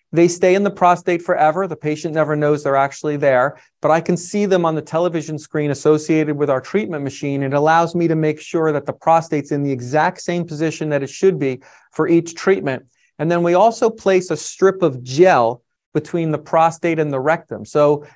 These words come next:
naturally, the prostate and the rectum are intimate structures, and we want to give high doses of radiation to the prostate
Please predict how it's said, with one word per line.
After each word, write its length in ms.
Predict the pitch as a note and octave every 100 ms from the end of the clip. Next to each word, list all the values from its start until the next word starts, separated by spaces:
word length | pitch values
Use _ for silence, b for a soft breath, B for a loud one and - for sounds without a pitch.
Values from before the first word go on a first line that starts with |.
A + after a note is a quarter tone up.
| B
naturally, 540 | F3 A3 - F#3+ E3+
the 80 | D#3
prostate 500 | - F3 F3+ F#3 F3+
and 120 | F3
the 60 | D#3
rectum 360 | E3+ E3+ C#3+
are 160 | C3+ C3
intimate 420 | F3+ E3+ F3+ F3 F3
structures, 720 | - F3 E3+ - A#3+ - _ _ _
and 140 | D#3+ D#3+
we 100 | F3+
want 260 | F3 A3 C4
to 40 |
give 200 | F#3+ F3+
high 280 | - F3+ F3+
doses 440 | F3+ F3+ F3+ E3
of 120 | D#3
radiation 520 | D#3+ D#3+ E3 D#3+ D#3+ D3+
to 100 | D3
the 80 |
prostate 640 | D3 F3+ G3 F#3+ D3 C3